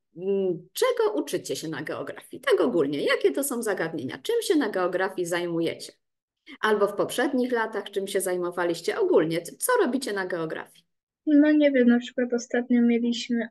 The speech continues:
Speaker 2: o budowie, strukturze ziemi.
Speaker 1: Super. A o-, oglądacie mapy? E, może uczycie się nawet na pamięć różne rzeczy rozpoznawać z mapy,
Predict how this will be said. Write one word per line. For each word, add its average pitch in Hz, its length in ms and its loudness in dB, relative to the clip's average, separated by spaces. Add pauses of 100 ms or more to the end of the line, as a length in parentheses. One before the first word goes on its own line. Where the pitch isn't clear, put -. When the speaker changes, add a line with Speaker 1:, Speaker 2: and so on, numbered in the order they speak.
(120)
Speaker 2:
o 233 420 -2 (160)
budowie, 247 600 -2
strukturze 247 640 -4
ziemi. 247 520 4 (2250)
Speaker 1:
Super. 190 560 -2
A 214 640 2
o-, 214 160 2
oglądacie 220 560 -2
mapy? 247 500 0 (1600)
E, 190 200 4
może 214 300 2
uczycie 214 440 2
się 202 140 -2
nawet 185 300 -4
na 180 140 -4
pamięć 277 540 0
różne 247 360 -4
rzeczy 247 280 -4
rozpoznawać 226 720 -4
z - 80 -2
mapy, 202 340 -2